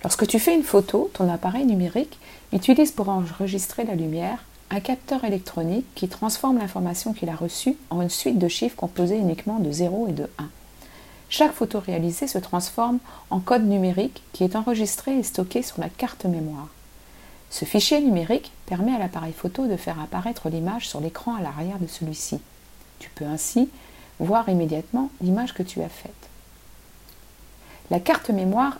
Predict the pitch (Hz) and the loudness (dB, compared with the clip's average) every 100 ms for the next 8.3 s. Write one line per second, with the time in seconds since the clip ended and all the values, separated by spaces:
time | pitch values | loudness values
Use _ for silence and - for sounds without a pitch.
0 | - 185 185 254 214 175 180 160 156 - | -4 -2 2 4 4 4 2 0 -2 -10
1 | - - 185 269 220 180 247 - 208 220 | -20 -10 -4 0 0 2 0 0 -2 -2
2 | 190 160 - 156 156 - 233 - 277 - | -2 -2 -6 -8 -10 -6 -4 -2 -4 -2
3 | 180 165 170 214 - - - 175 165 160 | -2 -2 -2 -4 -2 -4 -4 -6 -4 -6
4 | 156 151 - 180 226 - - - - 170 | -6 -8 -4 -4 -4 -8 -20 -14 -4 0
5 | 220 226 214 214 - 196 - 254 185 202 | 2 2 0 -2 -4 -2 2 2 2 -2
6 | 185 175 185 185 269 208 175 254 220 185 | -2 -2 -2 2 2 2 0 -2 2 2
7 | 196 208 185 170 165 165 - - 151 - | 2 -2 -4 -4 -4 -6 -8 -6 -6 -4
8 | 180 - 208 | -4 -4 -6